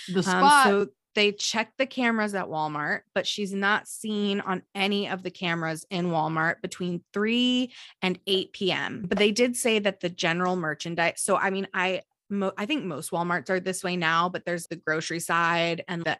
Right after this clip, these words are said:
Speaker 2: everything else side.
Speaker 1: Mm-hmm.
Speaker 2: Apparently the cameras on the everything else side weren't working.
Speaker 1: Bruh.
Speaker 2: So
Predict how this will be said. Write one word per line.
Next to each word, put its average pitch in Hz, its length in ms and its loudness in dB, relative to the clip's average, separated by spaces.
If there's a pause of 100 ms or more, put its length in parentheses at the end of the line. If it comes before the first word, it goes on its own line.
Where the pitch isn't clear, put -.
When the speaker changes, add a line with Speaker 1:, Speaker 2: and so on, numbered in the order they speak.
Speaker 2:
everything 170 460 -4
else 160 240 -6
side. 214 520 2 (220)
Speaker 1:
Mm-hmm. 185 260 0
Speaker 2:
Apparently 202 500 0
the 214 100 0
cameras 196 520 -2
on 170 140 0
the - 180 -8
everything 175 460 -6
else 165 300 0
side 254 480 2
weren't 175 340 -2 (140)
working. 196 680 -2 (280)
Speaker 1:
Bruh. 202 440 4
Speaker 2:
So 170 580 0